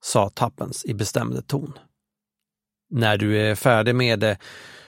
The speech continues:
så kommer jag inte att känna igen det. Var det så du menade?" sa Tommy. "Inte alls. Det enda jag sa var att när du får se det när det är färdigt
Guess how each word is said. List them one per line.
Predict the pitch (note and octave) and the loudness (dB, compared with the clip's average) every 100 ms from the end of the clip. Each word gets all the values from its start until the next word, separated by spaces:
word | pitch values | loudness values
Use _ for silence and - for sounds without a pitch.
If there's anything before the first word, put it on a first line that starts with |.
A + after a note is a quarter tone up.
| _ | _
så | - C#3+ | 0 2
kommer | C3+ B2+ | 4 4
jag | B2 A#2+ | 4 2
inte | A2 B2 A#2 | 0 0 2
att | G#2+ | 2
känna | C#3 D3 | 4 4
igen | D3+ G2+ | 2 0
det. | G2 - - - _ - | -6 -10 -20 -20 _ 0
Var | A#2 A#2 | 2 4
det | A#2 A2+ | 4 0
så | - G3+ D#3+ | 2 2 4
du | A#2 | 2
menade?" | A2 - - - _ _ | -2 -4 -8 -12 _ _
sa | - - - - | -10 -8 -8 -10
Tommy. | - - - - _ _ _ | -8 -8 -10 -18 _ _ _
"Inte | F#3+ F#3 D3 | -2 2 4
alls. | A2+ F3+ B2+ - - - - - - | 4 2 -4 -8 -12 -16 -18 -18 -2
Det | D#3+ F#3+ | 2 2
enda | C#3+ B2 | 2 2
jag | G3 | 0
sa | - B2+ B2 A#2 | 2 4 4 4
var | - - - - - - - | 0 -2 -4 -8 -18 -20 -6
att | C3+ | -2
när | B2+ A#2+ | 0 2
du | B2 G3 A3 | 2 2 2
får | - G#3 | 0 -2
se | - A2+ G#2+ | 0 0 0
det | F#2+ G2 B2 | 0 -2 -4
när | - B2+ | -2 0
det | A2+ | 2
är | A2 | 0
färdigt | A2 D#3+ - - - - | 0 -2 -2 -6 -10 -14